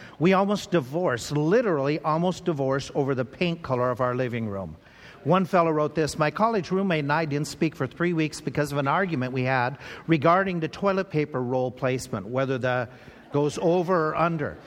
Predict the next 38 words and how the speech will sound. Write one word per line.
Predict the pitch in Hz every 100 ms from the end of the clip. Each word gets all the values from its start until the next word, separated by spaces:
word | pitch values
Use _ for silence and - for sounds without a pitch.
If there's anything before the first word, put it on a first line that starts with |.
| - -
It | 170 160
started | - 226 247
off | 190 190 185
as | 151
a | 139
discussion, | 156 - 180 165 - 127 123
then | 139 190
it | 247 170
became | 165 175 170
an | 156
argument, | 147 135 123 131 131
then | 196 233
to |
the | 208
point | - 175 185
where | 151
we | 139
were | 143 135
calling | - 190 196
each | 160 151
other | 160 147
names | 147 135 127 - - -
and | 143
got | 151 156
into | 151 143 139
a | 131
fight. | 139 120 87 - - -
It | 147
stopped | - - 190 170 -
when | 147 139
I | 131
broke | 110 131 143 -
his | 139 113
wrist." | 110 120 92 - - - - - - - - - - - - - -
Mary | 139 147 190 226 196 185
Ann | 190 156
wrote | 139 151 -
this, | 139 92 -